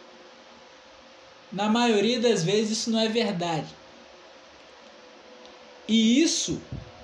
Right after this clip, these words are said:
não tem que ser uma verdade imposta.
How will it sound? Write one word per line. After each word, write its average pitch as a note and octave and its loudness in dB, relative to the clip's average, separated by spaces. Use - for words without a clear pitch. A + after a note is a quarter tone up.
não B3 0
tem C4+ 0
que B3+ -4
ser B3+ -2
uma B3 -2
verdade A3 -2
imposta. E3 -2